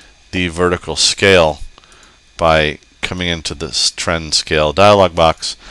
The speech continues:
and changing whatever you want. Keep in mind that any changes you make here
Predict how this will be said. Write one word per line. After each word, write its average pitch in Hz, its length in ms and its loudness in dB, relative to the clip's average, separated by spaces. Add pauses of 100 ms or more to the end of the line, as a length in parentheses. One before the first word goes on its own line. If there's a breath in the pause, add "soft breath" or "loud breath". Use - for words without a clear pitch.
(380 loud breath)
and 123 160 -10
changing 78 480 -6
whatever 73 240 -8
you 71 140 -6
want. 78 260 -4 (580 loud breath)
Keep - 220 -6
in 95 100 -6
mind 85 320 0
that 80 200 -6
any 92 180 -2
changes 82 460 -6
you 85 60 -10
make 78 200 -6
here 101 340 2